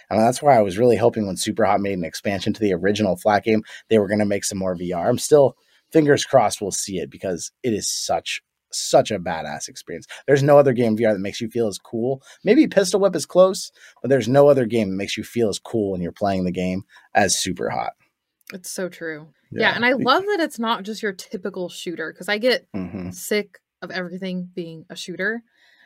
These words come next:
Speaker 2: And it's just nice that there's variety you got ninja stars, you got knives, you got your throwing punches, you got axes. There's all these, uh, this seems so terrible 'cause, like,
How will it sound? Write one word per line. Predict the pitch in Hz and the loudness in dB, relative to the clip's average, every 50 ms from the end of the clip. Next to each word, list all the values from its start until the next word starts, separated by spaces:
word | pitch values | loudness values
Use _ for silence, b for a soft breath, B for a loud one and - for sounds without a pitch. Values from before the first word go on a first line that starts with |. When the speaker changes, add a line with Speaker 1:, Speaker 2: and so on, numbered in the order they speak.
| b b - | b b -8
Speaker 2:
And | - 208 208 | -6 -6 -6
it's | 202 190 - - | -6 -6 -6 -8
just | 214 202 185 196 | -8 -8 -8 -8
nice | 185 190 190 185 180 180 | -6 -6 -6 -6 -8 -8
that | - 190 180 | -8 -10 -6
there's | 180 175 170 165 165 170 170 - - _ _ | -6 -6 -6 -6 -8 -10 -14 -18 -20 _ _
variety | 180 180 180 175 175 185 190 190 190 202 196 180 170 - _ _ _ _ _ _ _ | -10 -10 -6 -4 -4 -2 -2 -2 -4 -4 -8 -8 -10 -12 _ _ _ _ _ _ _
you | 202 196 | -18 -12
got | 175 190 170 - - 185 | -10 -8 -8 -10 -12 -12
ninja | 170 175 208 226 254 254 233 233 240 240 | -6 0 6 6 6 6 6 0 -2 -4
stars, | - - 240 220 220 214 214 214 208 - _ _ _ - | -2 -2 0 0 2 0 -2 -4 -6 -10 _ _ _ -10
you | 254 254 | -4 0
got | 269 269 277 - 214 | 2 2 2 0 -2
knives, | 220 214 196 165 143 - - 135 _ _ _ _ _ - | -2 0 0 -2 -4 -10 -18 -20 _ _ _ _ _ -10
you | 202 208 | -4 -2
got | 226 220 - - | 0 0 0 -2
your | 262 277 285 269 269 _ _ _ - | -2 -2 -2 -4 -4 _ _ _ -4
throwing | 247 254 247 247 247 254 247 254 254 | 0 0 2 2 2 0 -2 -4 -6
punches, | - - - 254 202 180 180 - 165 - - 50 - - - - - _ _ _ _ - | -6 -2 -2 -2 -2 -2 -6 -10 -12 -12 -12 -14 -16 -18 -20 -20 -20 _ _ _ _ -10
you | 214 214 | -4 2
got | 277 294 302 - - - | 4 4 4 2 2 2
axes. | 262 226 190 190 - - - 160 107 85 - - - - _ _ _ _ _ _ _ - | 2 2 2 0 -10 -10 -10 -8 -10 -10 -14 -18 -20 -20 _ _ _ _ _ _ _ -2
There's | - 240 240 - - | 0 0 0 0 0
all | - 240 254 262 254 247 247 247 240 247 | 2 4 4 6 6 6 4 4 4 2
these, | 226 226 220 190 - - _ _ _ - | 0 -4 -6 -8 -12 -16 _ _ _ -2
uh, | 254 262 - _ - | -2 -2 -2 _ -6
this | 214 233 254 - | -2 -2 -2 -2
seems | - 262 262 247 247 240 | 0 -2 0 -2 -2 -2
so | - 208 | -4 -4
terrible | 196 180 196 175 160 98 110 135 147 180 | -4 -4 -6 -8 -6 -8 -10 -12 -12 -14
'cause, | 180 - - | -14 -12 -12
like, | 175 170 175 | -12 -12 -12